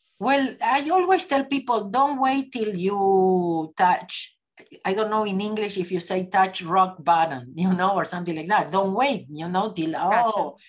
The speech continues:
Speaker 1: you know,
Speaker 2: Yeah.
Speaker 1: sa-, you lost somebody or cancer or whatever. You know, you can
Speaker 2: Sure.
Speaker 1: make the choices, the cha-, the choice to change or be happy right now.
Speaker 2: Yes.
Speaker 1: The thing is this: I went through many challenges, but it was easy.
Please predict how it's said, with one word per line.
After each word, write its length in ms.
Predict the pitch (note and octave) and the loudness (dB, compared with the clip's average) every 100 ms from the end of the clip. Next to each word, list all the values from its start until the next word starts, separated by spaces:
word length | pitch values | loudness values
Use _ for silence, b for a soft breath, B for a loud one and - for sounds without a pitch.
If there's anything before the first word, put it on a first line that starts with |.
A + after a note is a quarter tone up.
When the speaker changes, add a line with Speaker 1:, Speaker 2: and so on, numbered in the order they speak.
| b | b
Speaker 1:
you 140 | E3+ F3 | -2 0
know, 240 | E3+ D3+ | 0 0
Speaker 2:
Yeah. 140 | D3 - - | -2 -6 -12
Speaker 1:
sa-, 280 | - G3 F#3+ | -4 -4 0
you 180 | F3 E3+ | 2 2
lost 360 | F#3 A#3+ A#3+ | 4 2 2
somebody 440 | F#3+ E3 D3+ D3+ D3+ | -4 -2 0 0 0
or 160 | D3 | -4
cancer 600 | - F#3 G#3 A#3 - D3+ | -2 -4 -2 -4 -6 -4
or 200 | C#3+ D3+ | -2 0
whatever. 420 | D3+ D#3+ E3 C#3+ C3 | 0 0 0 -2 -8
You 160 | D#3 | -8
know, 120 | G#3+ | -6
you 160 | C#4 A#3+ | -4 -4
can 160 | B3 E4 | -2 -4
Speaker 2:
Sure. 80 | A3+ | -2
Speaker 1:
make 200 | G3 F3 | -6 -6
the 140 | F3 E3+ | -8 -8
choices, 440 | F3+ F#3 F3 E3 - B B - | -8 -6 -8 -12 -14 B B -6
the 140 | E3 | -4
cha-, 280 | E3 G3+ F#3+ | -4 -6 -4
the 260 | F3+ F3+ E3+ | -4 -2 -2
choice 320 | G#3 G#3+ G#3+ | -2 -2 -2
to 200 | G3+ F3 | -6 -6
change 440 | - G#3+ A#3 A3 F3 | -2 -2 0 -2 -2
or 140 | G#3+ | -4
be 120 | D#3+ | -4
happy 380 | F#3 G3+ G3+ F#3 | -4 -2 -2 -6
right 220 | D3 C#3 | -8 -10
now. 400 | D3 A#3 A#3+ A#2+ - B B B B | -8 -4 -4 -6 -10 B B B B
Speaker 2:
Yes. 220 | - F3+ F#3 | -14 -8 -4
Speaker 1:
The 80 | C4 | -4
thing 280 | - G#4+ | -4 -4
is 100 | F4+ | -4
this: 240 | C4+ A#3+ - | -4 -4 -4
I 120 | A#3+ | -4
went 280 | C4+ E4 F#4 | -2 -4 -2
through 280 | F#4+ D4+ B3+ | -2 -2 -2
many 340 | B3 B3+ C4 | -4 -4 -6
challenges, 680 | - A3+ A#3+ D4 C#4+ C4+ C#4 | -4 -4 -2 -4 -6 -4 -6
but 240 | G#3 F#3+ G3+ | -4 -4 -4
it 120 | A3 | -4
was 280 | A3+ C4+ - | -4 -4 -4
easy. 520 | A#3 C4 - - A2+ | -6 -6 -8 -12 -16